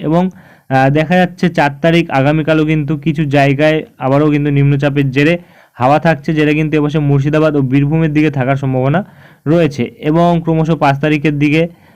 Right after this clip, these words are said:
পাঁচ তারিখের দিকে দেখা যাচ্ছে তেমন কোনো পরিস্থিতি আর নেই এবং ক্রমশ আজ কিন্তু দুপুরবেলার দিকে বজ্রবিদ্যুৎ সহ বৃষ্টি থাকার সম্ভাবনা রয়েছে আমাদের দক্ষিণবঙ্গের কিছু জেলার ওপর।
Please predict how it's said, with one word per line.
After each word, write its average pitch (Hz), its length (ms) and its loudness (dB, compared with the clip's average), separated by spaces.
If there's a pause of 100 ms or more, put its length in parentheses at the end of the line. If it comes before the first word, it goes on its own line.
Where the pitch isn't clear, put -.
(160)
পাঁচ 143 180 0
তারিখের 165 280 0
দিকে 156 160 2
দেখা 143 180 2
যাচ্ছে 147 240 0
তেমন 139 280 2
কোনো 139 200 0
পরিস্থিতি 135 460 -2
আর 127 120 0 (100)
নেই 156 140 2 (460)
এবং 160 240 2 (120)
ক্রমশ 165 360 0 (600)
আজ 151 320 -2
কিন্তু 165 260 2
দুপুরবেলার 151 520 0
দিকে 139 200 2 (180)
বজ্রবিদ্যুৎ 156 640 0
সহ 147 200 -2
বৃষ্টি 135 300 -2
থাকার 131 300 -2
সম্ভাবনা 127 380 -2
রয়েছে 139 360 -2
আমাদের 135 260 0
দক্ষিণবঙ্গের 151 500 -2
কিছু 147 200 -6
জেলার 143 300 2
ওপর। 160 220 0